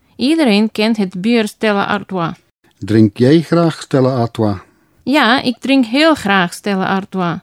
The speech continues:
Speaker 1: Dit is mijn lievelingsbier. En jij?
Speaker 2: Ik prefereer de Nederlandse bieren. Bijvoorbeeld Heineken.
Speaker 1: De Nederlanders hebben niet zoveel bieren.
Speaker 2: Ja, er zijn niet zoveel Nederlandse bieren.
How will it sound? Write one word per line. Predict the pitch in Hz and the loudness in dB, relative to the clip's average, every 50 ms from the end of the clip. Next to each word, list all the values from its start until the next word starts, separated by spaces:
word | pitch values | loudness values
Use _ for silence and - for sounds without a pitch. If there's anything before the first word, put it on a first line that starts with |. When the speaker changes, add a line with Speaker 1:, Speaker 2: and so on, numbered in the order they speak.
| _ | _
Speaker 1:
Dit | - 214 254 247 - | -6 -6 -4 -4 -4
is | 262 247 - | -6 -4 -2
mijn | 220 220 214 214 - | 0 2 2 0 0
lievelingsbier. | - 208 214 240 285 277 233 202 196 190 180 - - 180 214 208 185 160 139 - - | -4 -4 0 0 0 2 2 0 0 -2 -2 -4 -6 -2 0 0 0 0 -2 -4 -6
En | - 175 175 170 | -4 -4 -2 -2
jij? | 175 175 175 180 190 220 269 339 - _ _ _ _ _ _ | -2 0 0 0 0 0 -2 -4 -6 _ _ _ _ _ _
Speaker 2:
Ik | - 143 151 147 - - _ | 2 2 2 2 -2 -8 _
prefereer | - 131 123 117 - 123 113 113 123 123 123 123 123 - - | 0 0 0 2 2 2 2 4 4 4 4 2 2 0 -2
de | 113 107 | -2 2
Nederlandse | 110 117 123 120 107 101 92 92 98 - - 98 | 4 4 4 4 2 2 -2 -4 -6 -6 -6 -6
bieren. | 95 95 104 98 98 90 87 92 95 90 - - _ _ _ _ | -4 -2 -2 -2 -2 -4 -6 -8 -12 -16 -18 -20 _ _ _ _
Bijvoorbeeld | - 117 - 135 131 127 120 120 120 117 120 - - | -8 -4 0 2 2 2 4 4 2 2 0 -2 -8
Heineken. | - - 120 113 113 113 104 92 - - 98 92 87 78 - _ _ _ _ _ _ _ _ _ | -10 -4 -2 0 2 2 2 0 -2 -4 -4 -4 -6 -6 -12 _ _ _ _ _ _ _ _ _
Speaker 1:
De | - 202 | -6 -4
Nederlanders | 202 208 233 262 285 277 285 277 269 277 277 269 269 269 254 - | -2 0 0 0 0 0 0 0 2 2 2 0 0 -2 -4 -2
hebben | 254 262 233 254 247 247 | -2 -2 0 2 2 2
niet | 254 294 320 302 - | 2 2 0 -2 -2
zoveel | 254 254 247 - - 233 220 196 185 | -2 -2 -2 0 -2 -2 -2 -2 -2
bieren. | 175 202 190 180 175 170 156 165 - _ _ _ | 0 0 0 0 -2 -2 -6 -8 -10 _ _ _
Speaker 2:
Ja, | _ - 147 147 131 113 98 - _ _ _ _ _ _ _ | _ 0 0 2 2 0 -2 -6 _ _ _ _ _ _ _
er | _ - 131 117 | _ -4 -2 0
zijn | 123 135 131 135 143 - | 2 4 4 4 2 2
niet | - 147 156 160 147 - | 2 4 4 4 4 2
zoveel | - 123 - - 123 117 110 107 | -2 -4 -2 0 2 2 2 4
Nederlandse | 107 113 113 107 104 101 98 98 98 - 107 | 4 4 2 2 2 0 -2 -4 -4 -6 -6
bieren. | 95 92 101 98 95 92 90 98 95 87 | -6 -4 -4 -4 -4 -4 -6 -10 -12 -14